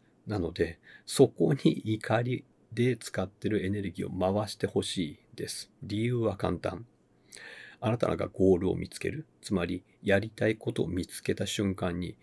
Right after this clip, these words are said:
怒りがどっかに行きます。あの、怒ってる暇がなくなる。だってやりたいことがあるんだもん。っていう感じですね。あの、ここはもう感覚でしかわからないので、ちょっと例えにくいんですけど、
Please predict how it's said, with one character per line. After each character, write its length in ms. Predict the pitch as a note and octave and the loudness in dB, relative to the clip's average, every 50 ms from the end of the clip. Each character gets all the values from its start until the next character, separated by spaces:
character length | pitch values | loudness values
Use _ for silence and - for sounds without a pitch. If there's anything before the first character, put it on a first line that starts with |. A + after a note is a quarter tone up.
| - - _ - | -20 -18 _ -6
怒 220 | G#2 G2+ - G2 | -4 0 0 0
り 80 | F2 E2+ | 0 0
が 100 | F#2+ F2 | -2 -2
ど 220 | E2+ - A2+ G2+ | 6 8 8 8
っ 20 | G2+ | 8
か 160 | - - - | 8 4 2
に 120 | - - - | 2 2 -4
行 120 | - F#2+ | -8 -6
き 140 | - - G2 | 0 2 2
ま 120 | - - - | 2 2 0
す。 240 | - - - - _ _ _ _ _ _ _ _ _ _ _ _ - | -6 -6 -6 -12 _ _ _ _ _ _ _ _ _ _ _ _ -6
あ 100 | - E2+ | -4 -4
の、 140 | E2+ - - | -4 0 6
怒 220 | - G#2+ A2 - C3 | 6 6 8 6 2
っ 60 | - _ _ _ _ _ - | 2 _ _ _ _ _ 2
て 120 | - G2 E2 | 2 2 4
る 120 | E2 E2+ | 2 -4
暇 340 | - - - G2+ G2+ G#2 G#2 | -6 0 2 4 4 4 4
が 120 | G2 G2 | 2 2
な 140 | G2 G2 F2+ | 2 0 0
く 100 | - - | 0 0
な 140 | G2 F2+ E2+ | -2 -2 -2
る。 120 | - - _ _ _ _ _ _ _ _ _ _ _ _ _ _ _ _ _ - | -4 -10 _ _ _ _ _ _ _ _ _ _ _ _ _ _ _ _ _ -4
だ 100 | G#2+ B2 A2+ | -2 -2 -2
っ 20 | - | -2
て 140 | - - | -2 0
や 100 | F2 F2 | 2 2
り 80 | F2+ F2+ | 2 2
た 100 | - - | 2 0
い 40 | G2 | 0
こ 100 | G2 G2 | 0 0
と 80 | G2 F2+ | 0 0
が 160 | F#2 - - | 0 2 2
あ 60 | G2 | 2
る 100 | F#2+ F2+ | 2 2
ん 120 | E2+ F2 E2 | -2 -4 -4
だ 120 | - F#2 | -2 2
も 260 | F#2 G2+ G2 G2 F2 | 6 8 8 8 8
ん。 20 | F2+ | 6
っ 40 | F#2 - - - _ _ _ _ _ _ _ _ _ _ _ _ - - | -2 -12 -20 -20 _ _ _ _ _ _ _ _ _ _ _ _ -12 -10
て 60 | - | -8
い 20 | |
う 20 | - | -6
感 160 | E2 D#2+ F2+ | -6 -8 -8
じ 220 | - - - - _ _ _ _ _ _ _ _ _ _ - | -8 -14 -16 -18 _ _ _ _ _ _ _ _ _ _ -10
で 100 | B2 C3 | -8 -8
す 100 | - - G#2+ | -8 -10 -12
ね。 120 | G2+ - _ _ _ _ _ _ _ _ _ _ - - - - - - - - - - - - _ _ - - | -14 -16 _ _ _ _ _ _ _ _ _ _ -20 -20 -20 -20 -20 -20 -20 -20 -20 -20 -20 -20 _ _ -10 -6
あ 140 | E2+ E2 D#2 | -6 -6 -4
の、 120 | D#2 D#2 | -4 -6
こ 360 | D#2+ D#2+ D#2+ - - - - | -6 -6 -6 -6 -4 -4 0
こ 100 | - - | 2 2
は 60 | - | 2
も 80 | - - | 2 -2
う 20 | |
感 200 | - - - B2 | -4 0 -2 0
覚 200 | B2+ - C#3 - | 0 0 -4 -2
で 80 | C#3+ - | -4 -4
し 100 | - - | -4 -2
か 80 | - - | -2 0
わ 140 | E2 D#2+ | 0 0
か 100 | - G#2 | 2 2
ら 100 | G#2+ G#2+ | 2 2
な 140 | F#2+ F2+ E2 | 0 0 0
い 100 | E2 D#2+ | -2 -2
の 100 | E2 D#2+ | -2 -4
で、 160 | E2 E2 E2+ - - | -4 -6 -6 -6 -6
ち 60 | - F#2 | -4 -4
ょ 40 | |
っ 120 | - - - | -4 -4 -6
と 300 | - - F#2+ - - A#2 | 0 0 0 2 4 4
例 80 | A#2 | 4
え 20 | A2+ | 6
に 160 | G#2+ G#2+ G#2+ | 4 0 0
く 140 | - - A2 | 2 2 2
い 40 | F#2+ | 2
ん 80 | - | 0
で 100 | - - | -4 -4
す 80 | - - | -4 -4
け 100 | - - | -4 -4
ど、 180 | - E2 E2 | -4 -4 -6